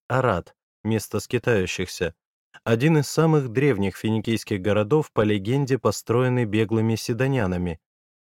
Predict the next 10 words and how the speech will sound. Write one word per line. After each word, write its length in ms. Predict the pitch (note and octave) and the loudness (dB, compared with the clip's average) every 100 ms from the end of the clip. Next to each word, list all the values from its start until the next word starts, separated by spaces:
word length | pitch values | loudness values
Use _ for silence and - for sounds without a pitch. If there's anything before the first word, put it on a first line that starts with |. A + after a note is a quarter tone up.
| _ - | _ 2
Был 220 | D3+ F3 | 4 6
основан 480 | C#3 D3 D#3 D3+ C3 | 4 2 4 4 2
финикийцами 760 | A#2+ A2 D#3 D#3+ - C3+ A#2+ | 0 0 2 0 0 0 0
примерно 540 | G#2+ G#2+ B2 C3 B2+ | 0 0 2 0 0
во 160 | A#2 A2 | 2 2
втором 400 | - G#2+ B2+ C3 | 2 2 2 0
тысячелетии 760 | B2 - G#2 G#2+ G#2 A#2+ A#2+ A2 | -2 -4 -6 -2 0 0 0 0
до 180 | G#2 | 2
нашей 340 | G2+ G#2 - A#2+ | 2 0 -2 -2
эры, 420 | - A2 F2+ | 0 0 0